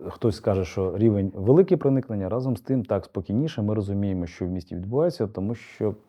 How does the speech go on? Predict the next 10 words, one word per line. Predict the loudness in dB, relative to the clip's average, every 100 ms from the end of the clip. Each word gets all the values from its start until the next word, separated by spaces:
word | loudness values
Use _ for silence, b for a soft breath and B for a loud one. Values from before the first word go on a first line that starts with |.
| -12
окрім | -4 2 4 4
ракетних | 2 -2 -2 -6
ударів, | -4 -2 -4 -8 _ B B B B B _
будь-які | 4 4 4 4
інші, | 4 2 -4 -10
е, | -10 -10 -10 -10 -4
проблеми | -2 0 0 -2
під | -6 -6
час | -8 -4
війни, | -2 -2 -4